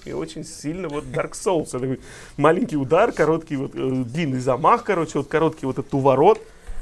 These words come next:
Что? Вот, спустя несколько месяцев на Gamescom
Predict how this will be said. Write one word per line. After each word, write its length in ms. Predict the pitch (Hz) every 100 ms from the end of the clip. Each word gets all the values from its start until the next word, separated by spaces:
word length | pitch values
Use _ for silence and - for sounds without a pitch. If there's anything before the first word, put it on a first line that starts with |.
| - -
Что? 680 | - - - - - - - - - - - - -
Вот, 240 | 147 127 - -
спустя 360 | - 165 - 151
несколько 280 | 262 - 269
месяцев 380 | 185 165 - 170 - - - - - - - - - - - -
на 80 | 131
Gamescom 540 | 156 226 - 123 110